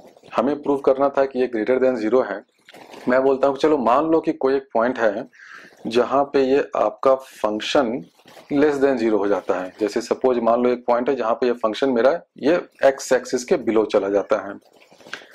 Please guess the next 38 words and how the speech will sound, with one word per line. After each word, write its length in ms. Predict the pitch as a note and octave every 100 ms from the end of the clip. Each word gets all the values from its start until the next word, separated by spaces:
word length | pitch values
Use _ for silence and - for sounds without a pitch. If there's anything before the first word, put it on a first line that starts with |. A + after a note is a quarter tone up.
| - -
अब 140 | - -
एक्स 200 | - -
एक्सिस 240 | E3+ F#3
के 140 | - F3
बिलो 200 | D#3 D#3+
जाता 340 | D3+ D3 D#3+
है 80 | D#3
और 180 | D#3 C#3+
ये 80 | D3
फंक्शन 380 | D3 A#2+ A#2+ D3+
क्या 160 | D3
है? 120 | G#2 F#2
डबल 240 | G#2+ A#2+ B2+
डिफरेंशिएबल 760 | A#2+ A#2+ A#2+ A#2 A#2+ A2+ C3
है। 160 | G#2+ - _ - - - - -
डबल 220 | B2+ D#3+
डिफरेंशिएबल 600 | D#3 D#3 D#3 D3+ D3+ D#3
है, 60 | D#3
इसका 200 | D3 C#3+
मतलब 260 | C#3+ D#3 -
फंक्शन 260 | A2+ D3
कंटिन्यूअस 600 | C#3+ - G#2 A2 A2 B2 B2
तो 80 |
होगा 220 | A#2+ C3+ D3
ही। 140 | C3+ C3+ _ _ - - - - -
तो 140 | - -
एक्स 240 | D#3+ -
एक्सिस 280 | E3 E3 E3
के 100 | E3+
बिलो 260 | D3 D3 D3+
जाएगा 300 | D3+ D3+ D3+
तो 160 | D#3
ये 140 | D3 C#3+
नीचे 340 | B2 B2 C#3
नीचे 280 | C3 C3 C3+
जाएगा, 360 | B2 B2 C3+ C3
नीचे 220 | A#2 B2
जाएगा, 320 | B2+ B2+ C3